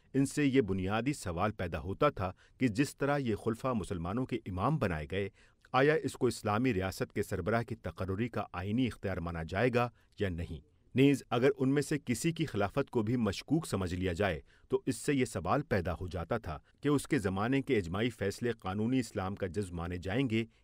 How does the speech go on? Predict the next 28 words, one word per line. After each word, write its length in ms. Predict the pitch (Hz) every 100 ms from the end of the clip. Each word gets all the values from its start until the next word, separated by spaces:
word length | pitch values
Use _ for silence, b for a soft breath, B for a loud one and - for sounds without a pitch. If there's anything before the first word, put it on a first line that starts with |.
| -
या 140 | 90 92
नहीं, 320 | 82 82 78 - _ _ _ -
और 140 | 127
उस 140 | 143 -
खलीफा 360 | 120 127 151
के 140 | 139 151 -
अपने 300 | 113 156 165
फैसले 420 | 113 107 131 135 -
कानूनी 400 | 98 110 143 156
नज़ायर 400 | 117 85 101 120
की 160 | - 85
हैसियत 380 | 95 - 120
रखेंगे 500 | 87 - 143 135 117 113 b b 92
या 140 | 110
नहीं। 300 | 87 80 78 - _ _ _ _ -
इसके 260 | 139 -
अलावा 300 | 147 143 156 156
उनकी 220 | 117 113
खिलाफत 420 | 110 107 107 135 -
की 140 | 120
सेहत 360 | - 110 123 139
व 60 |
अदम 300 | 123 92 127
सेहत 360 | 139 107 107 - b b
और 120 | 113 117
उनके 280 | 113 120 -
ईमान 400 | 101 92 107 127
व 80 | 123